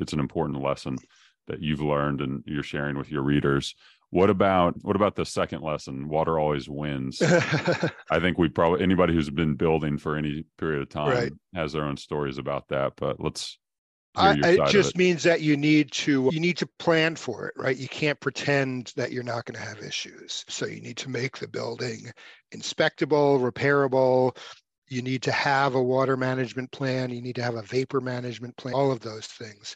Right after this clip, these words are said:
Speaker 2: One of the things I like about recent, sort of recent building science discussions is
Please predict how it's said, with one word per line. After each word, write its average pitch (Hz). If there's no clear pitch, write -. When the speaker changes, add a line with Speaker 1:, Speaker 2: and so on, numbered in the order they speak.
Speaker 2:
One 160
of 180
the 165
things 160
I 147
like 143
about 131
recent, 135
sort 139
of 113
recent 135
building 135
science 135
discussions 123
is 120